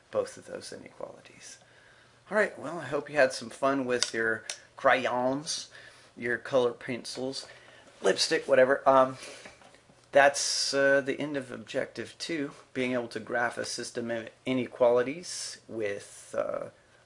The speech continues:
you got a couple of parabolas, draw each of the parabolas, shade the appropriate region, and you're just seeing where they overlap, seeing where the colors are shared on all the regions. Okay?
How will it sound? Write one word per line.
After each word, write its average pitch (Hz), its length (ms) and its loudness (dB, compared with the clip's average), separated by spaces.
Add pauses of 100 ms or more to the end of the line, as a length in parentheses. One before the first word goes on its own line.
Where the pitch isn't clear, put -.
(200)
you 117 120 -6
got 113 160 8
a 104 40 4
couple 123 320 0
of 117 80 -2
parabolas, 120 720 4 (500)
draw 123 260 8
each 131 240 2
of 139 80 0
the 127 80 -2
parabolas, 127 840 6
shade 123 320 -2
the 120 80 -2
appropriate 113 460 -4
region, 113 540 -4
and 113 300 -8
you're 107 80 -10
just - 260 -6
seeing 139 420 -2
where 117 280 -2
they 113 180 0
overlap, 101 600 -6
seeing 107 240 -10
where 107 80 -6
the 98 80 -6
colors 110 560 -2
are - 180 -10
shared 104 380 -2
on 95 220 -10
all 101 200 -4
the - 120 -14
regions. - 680 -16 (320)
Okay? - 260 -6